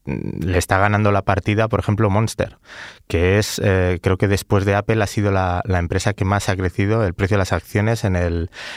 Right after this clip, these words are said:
en el último año. O sea, son empresas que están creciendo un montón y que están, eh, teniendo mucha influencia en, en lo que, en lo que consumen los,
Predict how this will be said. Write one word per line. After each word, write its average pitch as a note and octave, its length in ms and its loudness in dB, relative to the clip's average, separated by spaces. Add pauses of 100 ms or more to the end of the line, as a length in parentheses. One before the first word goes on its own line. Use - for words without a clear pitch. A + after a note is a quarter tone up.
en G2 80 2
el F#2 80 4
último F#2 320 2
año. G2 160 0
O - 20 -2
sea, E2 140 -2
son F#2 160 0
empresas F#2 300 0
que F#2+ 80 -2
están F#2+ 180 0
creciendo F#2 340 0
un F2+ 80 2
montón D#2+ 420 0 (320)
y G#2 140 -2
que - 140 0
están, F#2+ 640 2
eh, F2+ 220 0 (400)
teniendo G2 340 2
mucha G2 300 0
influencia G2+ 760 0
en, E2+ 260 -4
en F2+ 140 0
lo F2 120 2
que, D#2+ 360 0
en F2+ 120 2
lo E2 100 2
que F2 80 0
consumen F#2+ 360 0
los, D#2 380 -4